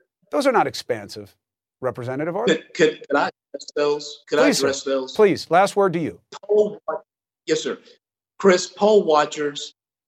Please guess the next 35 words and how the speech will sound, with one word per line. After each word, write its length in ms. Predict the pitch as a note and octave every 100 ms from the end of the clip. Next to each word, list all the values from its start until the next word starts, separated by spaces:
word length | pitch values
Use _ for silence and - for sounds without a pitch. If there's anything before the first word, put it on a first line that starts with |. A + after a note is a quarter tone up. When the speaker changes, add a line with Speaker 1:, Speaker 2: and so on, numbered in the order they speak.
| _
Speaker 2:
have 260 | D3+ C3 -
been 300 | D#3 D#3 D3+
in 140 | C#3+ C3+
our 180 | B2+
election 440 | B2+ C3+ C3+ B2+ B2
code 420 | C#3 B2 A#2+ -
for 100 | A#2
some 280 | - A#2+ A2
time. 340 | A2+ G2+ - - _ _ _ _ _ _ -
The 80 | A#2
language 560 | B2+ E3 A3+ G3 -
that 240 | F3 D3 -
you're 80 | B2
saying 480 | - D#3+ D3+ C3+
is, 420 | A#2 G#2+ G2+ G2 - - -
is 260 | C3 B2+
that 480 | C3+ B2+ A#2+ - - _ _ _ _ -
the 320 | C3+ B2+ B2
election 600 | B2 A#2+ F3 - G3 E3+
judge 600 | B2 D3+ D3 A#2+ G#2 - - _ _ -
has 360 | D3 C#3+ C#3 -
to 340 | C#3+ B2+ A#2 - - _ G#2
be 240 | D#3 D#3
able 360 | D3 D3 D3 C#3+
to 200 | - G#2+
see, 360 | - - D#3
the 120 | D3+ B2+
election 420 | C3+ E3 - E3+
judge 320 | D3+ D3+ D3
or 80 | A2+
one 180 | C3 C#3+
of 100 | C#3
the 60 |
election 420 | B2+ C3+ C#3 - -
workers 500 | C3 A#2+ G2+ G2 -